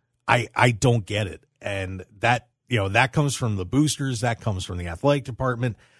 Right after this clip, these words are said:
They've gotta do a better job wrangling some coin together, because there's no reason you can't put together a, a gr-, put together great men's teams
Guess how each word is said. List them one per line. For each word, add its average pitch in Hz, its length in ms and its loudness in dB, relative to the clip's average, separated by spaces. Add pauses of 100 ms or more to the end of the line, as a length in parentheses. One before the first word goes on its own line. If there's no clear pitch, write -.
(120)
They've 143 200 6
gotta 151 260 4
do 123 160 -2
a 113 40 -2
better 104 240 -4
job 104 460 -2 (320)
wrangling 117 400 2
some 92 160 -6
coin 143 320 0
together, 95 380 -6 (240)
because 120 360 0 (240)
there's 143 300 6
no 156 200 6
reason 147 580 -2
you 120 160 -6
can't 131 320 -4 (100)
put - 300 -4
together 101 720 -4
a, 95 420 -6 (640)
a 117 120 0
gr-, 101 260 -10 (280)
put 135 140 6
together 117 220 0
great 107 400 -4 (340)
men's 113 400 0
teams 92 540 -6